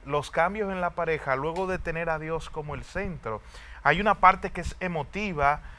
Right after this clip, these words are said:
que es, eh, la parte del principio de, "Ay, Dios, si tú me ayudas",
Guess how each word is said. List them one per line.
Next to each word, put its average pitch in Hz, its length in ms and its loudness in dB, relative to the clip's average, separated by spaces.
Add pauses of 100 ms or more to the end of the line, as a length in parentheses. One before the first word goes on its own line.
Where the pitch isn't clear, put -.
(320)
que 147 460 4
es, - 240 -6
eh, 135 240 -2
la 135 160 4
parte 156 320 4
del 160 180 -6
principio 131 880 -6
de, 113 120 4
"Ay, 151 180 8
Dios, 151 260 -2
si 139 80 -8
tú 139 160 -8
me 143 80 -6
ayudas", 147 360 -4